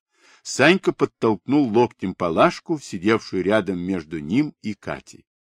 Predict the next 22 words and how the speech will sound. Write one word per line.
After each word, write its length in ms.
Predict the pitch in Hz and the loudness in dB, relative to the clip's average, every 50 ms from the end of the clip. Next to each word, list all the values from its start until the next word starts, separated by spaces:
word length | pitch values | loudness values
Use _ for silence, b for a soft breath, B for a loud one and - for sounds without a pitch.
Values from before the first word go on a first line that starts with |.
| _ _ _ _ _ _ _ _ _ _ _ | _ _ _ _ _ _ _ _ _ _ _
«А 120 | - 117 | 2 4
ну, 120 | 127 139 113 | 4 4 4
Палаша, 600 | - 120 120 117 107 98 - - 87 73 69 - _ _ _ _ _ _ _ _ _ _ _ _ | 4 4 6 6 4 2 0 -4 -6 -6 -8 -12 _ _ _ _ _ _ _ _ _ _ _ _
дай 360 | - 107 123 135 147 - - _ - | 4 4 6 6 4 2 -2 _ -4
начин!» 520 | 98 107 98 - - - 117 160 190 190 - _ _ _ _ _ _ _ _ _ _ _ _ _ _ _ _ _ | -4 -4 -2 -4 -2 0 0 0 0 -4 -12 _ _ _ _ _ _ _ _ _ _ _ _ _ _ _ _ _
И 80 | 120 123 | -2 0
прошелся 640 | - - 127 117 - - 135 120 104 - - - 101 | 2 4 2 2 4 4 2 2 2 0 -4 -6 -4
по 100 | - 104 | -2 0
ладам 460 | 101 104 101 90 113 110 104 95 80 | 0 0 0 2 2 2 2 2 -2
сверху 600 | - - - 82 87 107 120 107 - - - 95 | -6 -12 -12 -2 2 2 2 2 0 -4 -6 -6
вниз 540 | 82 78 82 92 127 175 175 - - - - _ | -6 -4 -2 0 0 0 0 -2 -10 -18 -20 _
немыслимым 760 | - 92 95 95 87 98 139 143 - - 127 120 113 110 107 95 | -10 -6 -6 -4 0 0 0 -2 -2 -6 -8 -6 -6 -4 -6 -8
перебором. 580 | - - 98 95 90 85 85 80 71 67 65 - _ _ _ _ _ _ _ _ _ b b b b b b b b b - | -6 -6 -6 -6 -6 -8 -10 -10 -10 -12 -14 -18 _ _ _ _ _ _ _ _ _ b b b b b b b b b -14
Словно 460 | - - 117 151 208 220 202 196 196 | -8 2 6 8 8 8 8 6 2
на 140 | 190 180 180 | 2 2 2
лету, 360 | 175 180 175 - - 151 131 | 2 2 0 2 2 2 2
подхватив 680 | 104 - 107 101 - - 101 110 110 - - 131 104 - | 2 0 -4 -6 -6 -2 -2 -2 -2 0 -2 -4 -4 -4
последнюю 680 | - 107 101 - - 117 135 135 110 90 95 92 95 - | -4 -4 -4 -4 -2 0 0 0 2 0 -4 -6 -6 -6
тонкую, 540 | _ - 131 135 120 101 - - 98 90 | _ 2 2 4 2 0 -2 -4 -6 -4
как 220 | - - 101 92 - | -2 -2 -4 -4 -2
волосок 480 | - 95 92 92 90 - - 104 92 - _ | -4 -4 -4 -4 -6 -4 -2 -2 -2 -4 _
паутинки, 760 | - 92 85 78 73 - - 143 185 202 165 - - 80 69 | -6 -6 -6 -6 -8 -6 -4 -2 -2 -2 -2 -4 -10 -12 -12